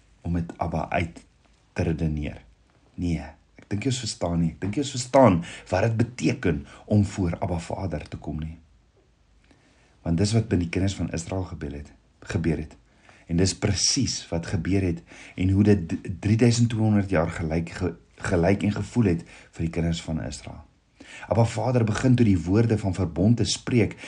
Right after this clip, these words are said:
en so die kinders van Israel 'n ontmoeting met Abba Vader ervaar. Maar hoor wat, hoor wat sê die kinders van Israel toe vir Moses in Eksodus twintig vers negentien. Hulle sê vir Moses, "Spreek U met ons, dat ons kan luister,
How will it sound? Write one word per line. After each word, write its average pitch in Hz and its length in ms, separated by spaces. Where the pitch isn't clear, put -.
en 107 160
so 135 260
die 120 120
kinders 135 300
van 98 340
Israel 82 480
'n - 160
ontmoeting 104 640
met 87 140
Abba 87 220
Vader 85 420
ervaar. 85 580
Maar 90 120
hoor 98 280
wat, 110 160
hoor 139 240
wat 151 220
sê 120 40
die 110 100
kinders 98 260
van - 160
Israel 85 320
toe - 120
vir 85 120
Moses 76 540
in 87 100
Eksodus 90 440
twintig 87 320
vers 85 280
negentien. 76 580
Hulle 87 180
sê 117 160
vir 110 120
Moses, 82 480
"Spreek - 560
U 160 80
met 151 220
ons, 78 520
dat 104 240
ons 123 240
kan 87 220
luister, 78 460